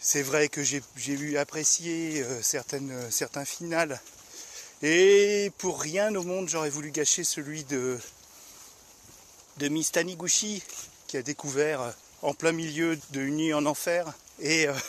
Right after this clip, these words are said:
<laughs> pour rien au monde, j'aurais voulu qu'elle, qu'elle ne sache que c'était en fait un film, euh, mixte, euh, vampire, euh, vampire et cavalcade de, de vilains, de vilains brigands. Donc ça, c'est vrai que c'est des petits plaisirs comme ça, euh, qui s-, qui se, qu'on,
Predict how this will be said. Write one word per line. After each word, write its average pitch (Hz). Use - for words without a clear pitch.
<laughs> -
pour 131
rien 180
au 147
monde, 190
j'aurais 123
voulu 123
qu'elle, 117
qu'elle 139
ne 143
sache -
que 196
c'était 147
en 180
fait -
un 151
film, 196
euh, 120
mixte, 165
euh, 123
vampire, 131
euh, 107
vampire 139
et 107
cavalcade 123
de, 107
de 113
vilains, 135
de 117
vilains 123
brigands. 143
Donc 143
ça, 214
c'est 180
vrai 196
que -
c'est 262
des 247
petits 233
plaisirs 285
comme 180
ça, 220
euh, 135
qui -
s-, -
qui -
se, 156
qu'on, 185